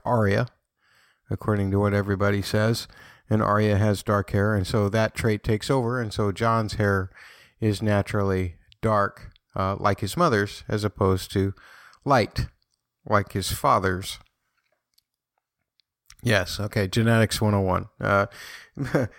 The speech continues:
sorry, didn't mean to dabble on that too long. But the thing that I find myself getting into with all of this is this whole seed is strong.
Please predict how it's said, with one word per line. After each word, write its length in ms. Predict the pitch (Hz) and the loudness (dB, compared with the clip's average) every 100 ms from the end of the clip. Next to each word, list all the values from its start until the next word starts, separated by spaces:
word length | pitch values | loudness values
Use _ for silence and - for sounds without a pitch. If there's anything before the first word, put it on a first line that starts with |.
| _ | _
sorry, 400 | - 143 110 110 | -6 -2 0 -2
didn't 200 | 120 127 | -2 -2
mean 140 | 123 117 | -2 -2
to 60 | 110 | -2
dabble 400 | 120 117 117 110 | 0 0 0 0
on 140 | 107 | 0
that 180 | 104 - | -2 -2
too 160 | 185 175 | -4 0
long. 300 | 104 98 101 - - _ _ _ _ _ _ _ - | 0 -2 -6 -20 -20 _ _ _ _ _ _ _ -10
But 420 | 151 160 135 - | -2 0 -2 -4
the 100 | 147 | -4
thing 600 | - 180 247 240 175 127 | 0 0 2 0 -4 -2
that 320 | 120 107 - _ _ _ _ | 2 2 0 _ _ _ _
I 140 | 110 | -4
find 420 | 101 - 131 135 123 | -4 -2 0 0 -2
myself 480 | 110 - 110 95 | -2 -2 -4 -4
getting 280 | - 101 95 | -4 -4 -2
into 600 | 147 240 - 104 95 98 - _ - | 0 -2 -2 -2 -2 -4 -12 _ -4
with 200 | 113 135 | -2 2
all 180 | 113 104 | 2 2
of 140 | 98 | 0
this 480 | 95 110 - - - _ _ _ _ _ _ _ | 0 0 -2 -8 -12 _ _ _ _ _ _ _
is 680 | 131 135 135 135 131 - - - _ - 120 - _ | 0 4 4 2 0 -4 -8 -14 _ -20 -20 -20 _
this 420 | 147 139 123 135 - | -20 -14 -2 -2 0
whole 280 | 156 151 | 0 0
seed 380 | 135 - 147 151 | -2 -2 0 2
is 120 | 135 | 0
strong. 1000 | - - - 127 143 117 95 98 92 82 | 0 -4 -4 0 2 0 -2 -6 -6 -8